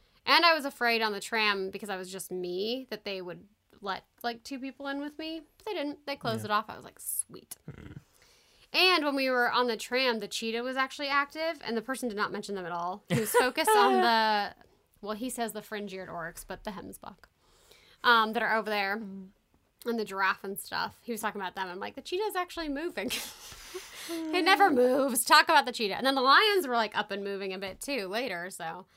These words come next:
Speaker 1: anyway.
Speaker 2: It
Speaker 1: So
Speaker 2: was the male and female?
Speaker 1: Yeah,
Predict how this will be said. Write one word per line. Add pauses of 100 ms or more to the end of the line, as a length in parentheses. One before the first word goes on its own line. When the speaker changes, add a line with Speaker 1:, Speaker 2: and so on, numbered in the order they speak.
(360)
Speaker 1:
anyway. (240)
Speaker 2:
It
Speaker 1:
So
Speaker 2:
was
the (600)
male
and
female? (160)
Speaker 1:
Yeah,